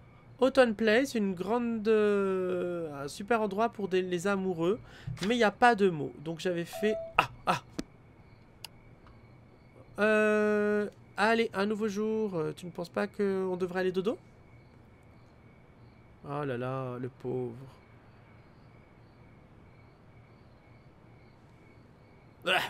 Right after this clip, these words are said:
Ouais, ouais, ouais, ouais, quoi de neuf ? Bon, peut-être qu'ils vont nous tirer de là demain. Ouais, bah demain j'appelle ta femme et je te sauve, hein, t'inquiète pas. Ça y est, tu dors ? Ok, c'est pas grave. Donc ça, j'ai testé tous les mots. Donc on va faire book,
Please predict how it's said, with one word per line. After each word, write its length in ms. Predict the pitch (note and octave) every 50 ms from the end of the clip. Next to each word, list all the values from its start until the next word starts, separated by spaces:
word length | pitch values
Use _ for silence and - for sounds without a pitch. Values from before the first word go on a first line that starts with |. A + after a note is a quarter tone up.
| - - - - - - - - - - - - - - - - - - G2+ G2+ - - G2 F#2+ G2+ - - G#2 G2+ - - - - -
Ouais, 260 | C3+ C3 D3+ G3 A#3
ouais, 0 | - - -
ouais, 120 | C3+ C3 B2+
ouais, 160 | B2+ D3 E3
quoi 180 | - - D#3 C#3
de 60 | C#3
neuf ? 220 | C#3+ D3 E3 E3+ - - - - -
Bon, 200 | C3 A#2+ C3 C3+
peut-être 340 | - C3 B2 - C3 -
qu'ils 140 | - - C3
vont 120 | B2+ C3+ C#3
nous 120 | C3+ C3
tirer 200 | - C#3+ C3+ C#3+
de 60 | C3+
là 80 | C#3+ C#3
demain. 300 | C#3+ F3+ G3+ A#3 B3 B3+ - - - - - - - - - - - - -
Ouais, 140 | - - - -
bah 140 | D3+ D3+
demain 180 | D3+ F3+ F#3+ G#3+
j'appelle 260 | G#3 A#3 A3 - C4+ C4+
ta 140 | A#3 F#3+
femme 380 | E3+ - - E3 F3 A3+ C4+ - -
et 60 | D#3+
je 80 | D3 -
te 80 | - C#3+
sauve, 320 | - - B2+ A#2 B2 A#2+
hein, 120 | A#2+ D3 D3
t'inquiète 320 | - C#3+ C3 - C3 B2+ -
pas. 200 | - A#2 A2 A2+ A#2+ - - -
Ça 100 | - E3
y 40 | F#3
est, 40 | F#3+
tu 120 | - G#3
dors ? 200 | F#3 F#3 G#3 A#3 - - - - - - - - - - - - - - - - - - - - - - - - - - - - - -
Ok, 120 | - A#3 - - -
c'est 140 | - G#3+ G3+
pas 140 | G3+ F3+
grave. 260 | E3 E3 E3 F3 G#3 G#3+ - - - - - - - -
Donc 160 | F3+ F#3 F3+
ça, 140 | - B3 B3
j'ai 120 | A3 A3 G3+
testé 360 | - - G#3+ G3+ - A3+ A#3
tous 160 | G#3 - B3
les 140 | A3 G#3+ F#3+
mots. 180 | E3+ C#3+ C#3 D3 - -
Donc 80 | D3+ D3
on 60 | - E3
va 80 | D3+
faire 180 | - - D3 C#3
book, 300 | C#3 D3 F#3 G3+ G3